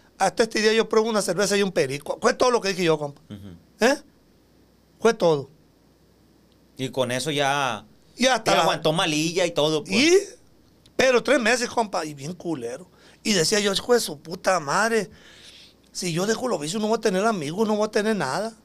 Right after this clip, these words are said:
Speaker 1: Y un compa agarraba otra vez la cinta y la divisaba para atrás. "Chingue a su madre lo verga, pues, y también que me ha ido con los amigos". Porque yo, compa, mire, parecía perra alborotada.
Speaker 2: Mm.
Speaker 1: Iba pa'l rancho.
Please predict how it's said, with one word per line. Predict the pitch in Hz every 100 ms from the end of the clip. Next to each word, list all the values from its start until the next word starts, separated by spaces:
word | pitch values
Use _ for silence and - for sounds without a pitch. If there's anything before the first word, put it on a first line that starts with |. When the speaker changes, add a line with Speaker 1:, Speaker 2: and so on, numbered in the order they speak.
| _ - -
Speaker 1:
Y | 180 165 -
un | 196
compa | 220 269 247 254
agarraba | 190 175 240
otra | 226
vez | 208
la | 233
cinta | - 202 233
y |
la | 208
divisaba | 156 139 185
para | 180
atrás. | - 131 156 _ _ -
"Chingue | 147 180 214
a |
su | 214 233
madre | 156 139 202
lo | 220
verga, | 160 190 240
pues, | 226 185
y |
también | 151 147 190
que | 208
me | 208
ha |
ido | 220
con | 202
los | 170
amigos". | 147 214 285 269 _ _ _
Porque | - 202 196
yo, | 277
compa, | 302 311 269
mire, | 247 294 269
parecía | 170 165 196 196
perra | 220
alborotada. | 220 180 143 - 135 127 - _ _ _ _ _ _ -
Speaker 2:
Mm. | 104 110 110 -
Speaker 1:
Iba | 277 320 311
pa'l | 190
rancho. | 233 330 277 165